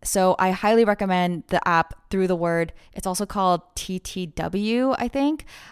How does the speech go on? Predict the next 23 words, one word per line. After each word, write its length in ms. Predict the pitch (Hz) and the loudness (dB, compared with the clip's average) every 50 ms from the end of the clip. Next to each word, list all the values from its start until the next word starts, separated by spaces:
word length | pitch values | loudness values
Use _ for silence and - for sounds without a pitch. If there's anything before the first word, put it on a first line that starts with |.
| - - | -8 -2
Um, 500 | - 190 185 180 180 175 170 175 - - _ | 0 2 4 4 4 2 2 0 -2 -2 _
but 80 | - 202 | 2 2
yeah, 180 | 185 160 - - | 4 2 2 2
Audible 560 | - 185 202 220 247 240 254 262 262 269 269 - - - | 2 4 4 6 4 4 4 4 6 6 6 4 2 -2
and 360 | 196 196 190 190 190 185 185 | -4 -2 0 0 0 0 -2
T 140 | - - 202 | -4 -6 -6
T 120 | 185 196 180 | -6 -4 -4
W 680 | 185 175 175 - 175 175 170 175 170 170 170 170 170 - - | -2 -4 -2 -4 -6 -4 -4 -2 -2 0 0 0 -2 -2 -2
are 480 | - 165 165 160 160 160 165 160 - - - - _ _ _ _ _ _ | -2 -2 0 0 0 0 0 -2 -6 -10 -16 -20 _ _ _ _ _ _
audio 800 | 180 185 185 185 185 190 190 180 180 175 175 170 170 165 165 - - - | -2 2 2 2 4 4 2 2 2 4 2 2 2 0 -2 -6 -10 -6
ways 380 | - 185 175 165 160 160 160 - | -2 -2 0 0 -2 -4 -6 -6
of 180 | - 180 175 - | -6 -8 -8 -6
intaking 440 | - 180 170 - 175 165 180 175 165 | -6 -6 -4 -4 -6 -4 -6 -6 -2
books. 360 | - 175 190 226 226 - - - - - - - _ _ _ | 2 2 2 2 2 -2 -6 -12 -16 -20 -20 -20 _ _ _
And 80 | - 202 | -6 -2
another 260 | 208 233 269 330 349 | 2 2 4 4 4
digital 320 | 254 262 233 233 226 220 214 | 2 2 0 2 2 4 4
method 340 | 208 190 185 - 202 190 | 4 2 2 2 2 2
of 140 | 190 180 180 - | 2 2 0 0
intaking 440 | 190 190 - 190 180 185 185 180 | -4 -2 -2 -4 -4 -4 -4 -2
books 340 | 170 180 180 175 175 - - - - - _ _ | 0 0 0 0 -2 -6 -12 -14 -18 -20 _ _
is 200 | - 196 185 190 | -2 -2 -2 -2
through 460 | - - 202 202 196 196 196 190 185 | -4 -4 0 2 4 4 4 2 0